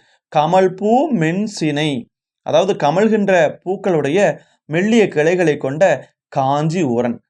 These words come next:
காஞ்சி மரத்தினோட ஊரன் அப்படின்னு சொல்றாங்க. அதாவது உழவர்கள் என்ன பண்றாங்கன்னா அந்த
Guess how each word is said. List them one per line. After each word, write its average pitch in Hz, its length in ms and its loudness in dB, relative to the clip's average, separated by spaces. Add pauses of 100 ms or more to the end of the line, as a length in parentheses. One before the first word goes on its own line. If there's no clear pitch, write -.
காஞ்சி 220 420 0
மரத்தினோட 156 800 0
ஊரன் 151 440 0
அப்படின்னு 135 400 -6
சொல்றாங்க. 117 320 -4
அதாவது 147 320 0
உழவர்கள் 165 380 -2
என்ன 139 200 -6
பண்றாங்கன்னா 139 560 -4 (380)
அந்த 160 260 -2